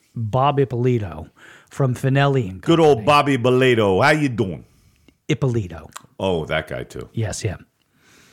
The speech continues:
Speaker 1: And he's a C P A from Finelli,
Speaker 2: Mm.
Speaker 1: and they had him do a, uh, a, a,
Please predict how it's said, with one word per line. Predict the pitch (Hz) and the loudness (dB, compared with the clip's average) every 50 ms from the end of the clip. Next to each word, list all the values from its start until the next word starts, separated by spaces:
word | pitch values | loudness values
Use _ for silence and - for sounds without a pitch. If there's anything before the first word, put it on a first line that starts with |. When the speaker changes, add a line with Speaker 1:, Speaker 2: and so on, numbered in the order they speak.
| _ _ _ _ _ - - - - - | _ _ _ _ _ -20 -20 -16 -8 -2
Speaker 1:
And | 156 151 147 147 151 147 147 147 - - | 0 2 2 4 4 2 2 0 -2 -6
he's | 95 92 - 165 170 170 151 110 | -6 -2 0 2 2 2 2 2
a | 156 156 147 | 2 2 2
C | - - - 165 170 | 0 0 0 0 0
P | 160 - 190 143 | 0 0 0 0
A | 127 120 117 113 127 139 | 0 0 0 0 -2 -4
from | - - - 139 131 127 | -4 -4 -2 -2 0 0
Finelli, | - - 147 135 123 110 90 82 90 95 110 113 - - | -2 -2 0 0 0 0 -2 -6 -8 -10 -10 -10 -10 -10
Speaker 2:
Mm. | - 85 87 85 | -8 -6 -2 0
Speaker 1:
and | 147 156 | 2 2
they | 151 196 233 233 | 4 4 4 4
had | 202 214 214 202 | 4 2 2 2
him | 175 170 180 190 185 165 131 | 2 2 2 2 2 2 0
do | 107 120 139 139 127 120 110 110 117 120 120 - _ - - - - _ _ _ _ | 2 2 2 2 2 2 0 0 -2 -2 -4 -6 _ -20 -20 -20 -20 _ _ _ _
a, | - 147 147 143 143 143 139 139 | 0 2 2 4 4 4 4 2
uh, | 139 139 139 143 135 139 143 143 - | 4 4 4 4 4 2 2 0 0
a, | 160 156 151 - _ | 0 0 0 -2 _
a, | - 151 147 143 143 | 0 0 2 2 0